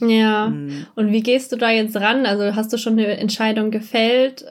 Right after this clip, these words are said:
Speaker 1: Wirst du dir eine neue Wohnung in Deutschland suchen? Gehst du ins Ausland? Oder stehen die
Speaker 2: <laughs>
Speaker 1: Entscheidungen alle noch an? Wie weit bist du da?
Speaker 2: Mm,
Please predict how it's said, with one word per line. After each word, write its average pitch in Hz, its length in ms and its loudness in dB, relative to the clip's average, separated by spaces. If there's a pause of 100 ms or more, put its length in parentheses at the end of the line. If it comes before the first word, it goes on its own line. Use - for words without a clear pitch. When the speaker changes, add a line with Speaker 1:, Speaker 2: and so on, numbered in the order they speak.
(220)
Speaker 1:
Wirst 220 500 -2
du 214 140 0
dir 202 120 2
eine 196 120 2
neue 190 360 2
Wohnung 202 260 0
in 185 100 0
Deutschland 220 480 -2
suchen? 254 440 0
Gehst 202 280 -2
du 190 60 0
ins 190 160 0
Ausland? 233 840 -2 (520)
Oder 214 240 2
stehen 208 300 2
die 214 80 2
Speaker 2:
<laughs> 214 60 0
Speaker 1:
Entscheidungen 214 420 2
alle 202 220 0
noch 214 200 0
an? 190 500 0 (260)
Wie 220 140 0
weit 196 220 2
bist 254 220 -2
du 196 60 0
da? 190 420 0
Speaker 2:
Mm, 190 640 0